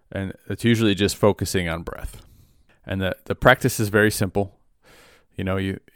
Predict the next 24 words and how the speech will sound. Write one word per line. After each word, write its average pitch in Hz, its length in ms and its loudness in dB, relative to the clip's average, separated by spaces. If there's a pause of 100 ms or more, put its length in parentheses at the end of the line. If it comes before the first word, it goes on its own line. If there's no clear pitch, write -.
you 87 160 -8
find - 480 -2
a 95 40 -4
quiet 98 380 2
place 95 480 -2 (320)
to, 92 260 -4 (240)
you 95 120 -10
know, 85 160 -10 (140)
stand, 95 420 -4
sit, - 220 -2
lay 92 140 -2
down. 90 320 -4
We'll 87 120 -8
talk 87 220 -6
about 87 320 -4 (280)
the 95 100 -8
difference 90 360 -6
between 92 240 -4
those 85 200 -6
two 98 140 -4
later. 87 320 -2
But - 220 -6 (320)
for 104 160 -2
now, 95 320 2